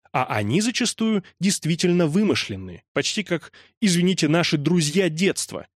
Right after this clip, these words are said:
или уже извечные друзья в головах половозрелых обитателей ближайшего дурдома. Существует ли, например, для нашего подсознания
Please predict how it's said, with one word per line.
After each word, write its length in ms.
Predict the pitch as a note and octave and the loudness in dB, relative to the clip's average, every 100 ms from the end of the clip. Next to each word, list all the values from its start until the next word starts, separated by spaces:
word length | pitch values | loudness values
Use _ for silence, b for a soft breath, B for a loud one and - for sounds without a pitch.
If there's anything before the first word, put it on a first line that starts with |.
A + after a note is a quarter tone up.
| _ - | _ -4
или 160 | C#4 | 0
уже 420 | F#3+ A2+ D3 D3 - - | 2 2 0 0 -4 -4
извечные 560 | D3+ A#2+ B2 - - G2 | -2 0 0 -2 -6 -4
друзья 480 | A#2 C3+ E3 C#4 G#3+ | -2 -2 0 -2 -2
в 80 | |
головах 480 | C#3 D3+ C3+ F3+ - | 0 0 2 0 0
половозрелых 800 | E3+ C#3+ A#2 G#2+ A#2+ A3+ G#3+ - | 0 2 0 -2 -2 -2 -2 -4
обитателей 600 | - D#3 C3 C#3+ C#3 D#3+ | -2 0 0 0 0 0
ближайшего 640 | C3+ C3+ D#3 B2 A2 - A#2+ | 0 2 2 0 -2 -4 -4
дурдома. 500 | A2+ C3+ A2 E2+ - _ _ _ _ _ _ _ | -2 -2 -2 -10 -12 _ _ _ _ _ _ _
Существует 640 | - G#3 A#3+ - F#4 A#3 | -2 0 0 0 0 0
ли, 100 | F#3+ | 2
например, 500 | E3 B2+ C3+ F#3 A#3+ | 0 2 0 2 0
для 240 | B2+ B2 C3 | 0 0 0
нашего 340 | C3+ B2 G#2 | 0 -2 -4
подсознания 760 | G2+ G2+ C#3 C#3+ C#4 D4+ B3 | -6 -6 -4 -4 -4 -4 -4